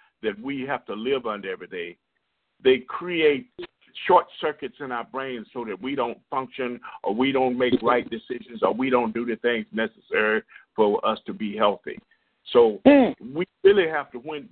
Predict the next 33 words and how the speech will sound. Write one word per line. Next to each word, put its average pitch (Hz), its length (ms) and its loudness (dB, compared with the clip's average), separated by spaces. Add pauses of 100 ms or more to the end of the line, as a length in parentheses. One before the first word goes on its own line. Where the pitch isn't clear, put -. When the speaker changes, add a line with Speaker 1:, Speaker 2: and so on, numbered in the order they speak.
Speaker 1:
one 151 220 -6
of 160 80 -8
the 147 60 -12
first 175 320 -8
things 156 280 -6
that 135 100 -12
we 165 180 -12
have 131 240 -4
to 107 180 -18
do, 170 340 -6 (680)
I 170 120 2
don't 190 200 -4
care 160 140 -2
if 143 140 0
you 156 120 -4
give 147 240 2
us 131 140 2 (320)
billions 185 460 2
of 131 100 -8
dollars. 151 400 0 (340)
People 151 480 -4 (120)
scream 156 260 -4
about 127 300 0 (100)
reparations, 131 640 -4 (360)
and 110 140 0
I 175 300 6 (360)
sincerely - 520 -6
believe 349 180 -10
that - 300 -16
we 165 80 -4
are 143 140 -6
owed 160 300 2
reparations. 113 560 -6